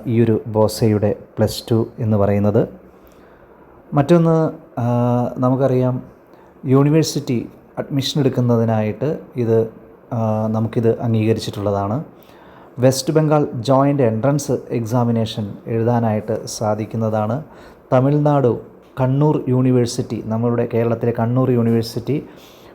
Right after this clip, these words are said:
കോട്ടയം മഹാത്മാഗാന്ധി യൂണിവേഴ്സിറ്റി, ആ, കൊച്ചിൻ University of Science and Technology എല്ലാവരും അംഗീകരിച്ചിട്ടുള്ളതാണ്. ഹരിയാനയിലും അതുപോലെ ഹിമാചൽ പ്രദേശ്, ആ,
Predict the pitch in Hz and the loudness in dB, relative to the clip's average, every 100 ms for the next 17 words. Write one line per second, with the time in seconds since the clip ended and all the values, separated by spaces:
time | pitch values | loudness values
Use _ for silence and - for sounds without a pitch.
0 | - 139 139 147 135 120 120 135 135 139 | -2 0 4 2 2 0 0 0 -2 -4
1 | 135 127 123 123 120 - 113 113 110 98 | -2 0 0 0 -2 -4 -2 0 0 0
2 | - 107 - 160 - - - - 156 113 | -4 -8 -6 -8 -12 -20 -20 -14 -2 0
3 | 113 113 139 - 151 135 135 131 135 127 | 0 0 -4 -2 -2 0 0 2 2 2
4 | 123 123 120 113 - 147 147 147 143 123 | 0 -2 -2 -2 -2 -2 -2 -2 -2 -2
5 | - 117 120 117 113 104 95 - - - | -2 -6 0 0 0 -2 -6 -8 -14 -2
6 | 120 123 117 110 104 - 117 123 120 123 | 2 4 4 0 -4 -4 0 2 2 0
7 | 113 - 107 104 104 107 170 - - - | -2 -8 -4 -2 -2 -2 -6 -8 -20 -20
8 | _ - - - - - - - 147 147 | _ -20 -20 -20 -20 -20 -12 2 4 6
9 | 165 160 151 139 123 110 - 127 127 127 | 4 4 2 2 0 -2 -6 -4 0 0
10 | 123 - 135 143 131 143 139 120 117 110 | -2 -2 0 2 2 -2 -2 -2 0 -2
11 | - 107 - - - 120 117 113 113 | -4 -8 -10 -16 -8 -4 -2 -2 0